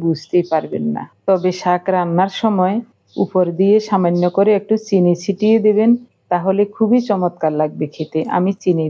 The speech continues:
দিলাম না। সরিষার তেলে কয়েকটা শুকনো মরিচ আর দুইটা পেঁয়াজ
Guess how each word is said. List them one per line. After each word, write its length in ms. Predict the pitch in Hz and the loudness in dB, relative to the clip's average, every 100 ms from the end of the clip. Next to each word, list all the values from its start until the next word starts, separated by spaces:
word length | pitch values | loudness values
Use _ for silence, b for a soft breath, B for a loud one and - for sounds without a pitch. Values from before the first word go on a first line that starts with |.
| 156 | -2
দিলাম 260 | 160 160 160 | -2 -4 -6
না। 140 | - 147 _ _ _ _ _ _ _ | -10 -14 _ _ _ _ _ _ _
সরিষার 520 | - 190 180 175 190 190 | -2 0 0 0 -4 -2
তেলে 240 | 190 180 185 | -2 0 0
কয়েকটা 440 | 185 175 175 180 | 0 0 0 -4
শুকনো 440 | 190 - 180 - 180 | -4 -4 -4 0 2
মরিচ 380 | 185 190 240 247 _ _ _ - | 2 2 0 -2 _ _ _ -2
আর 180 | 175 165 165 | 0 0 0
দুইটা 380 | 175 - 185 190 196 - - - _ | 0 0 -2 0 -2 -8 -18 -20 _
পেঁয়াজ 420 | - 180 170 175 | 0 2 4 0